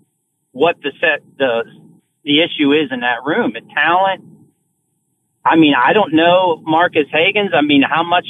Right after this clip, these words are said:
do you blame him on one year coming in? Um, but there is, the, there has to be a correction. And again, I don't know what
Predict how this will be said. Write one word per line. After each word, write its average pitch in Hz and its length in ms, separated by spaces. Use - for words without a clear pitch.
do 160 80
you 147 180
blame 143 400
him 151 280
on 127 220
one 139 240
year 147 260
coming 127 380
in? 143 440
Um, 123 760
but 165 220
there 175 180
is, 214 140
the, 185 80
there 180 140
has 247 300
to 208 100
be 175 140
a 160 80
correction. 143 540
And 143 140
again, 175 480
I 160 160
don't 208 200
know 190 600
what 180 300